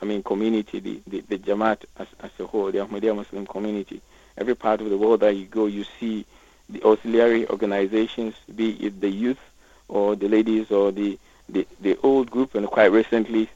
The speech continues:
some of the, the, the elders group, uh, be, be, uh, beyond the ages of forty and above.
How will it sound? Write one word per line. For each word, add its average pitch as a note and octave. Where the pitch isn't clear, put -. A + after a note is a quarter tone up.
some A2+
of G#2+
the, G#2+
the, G#2
the G2
elders A2
group, A2
uh, G2+
be, G2+
be, G2
uh, G2
beyond A2
the G#2+
ages A2
of G2+
forty A2
and G#2
above. A2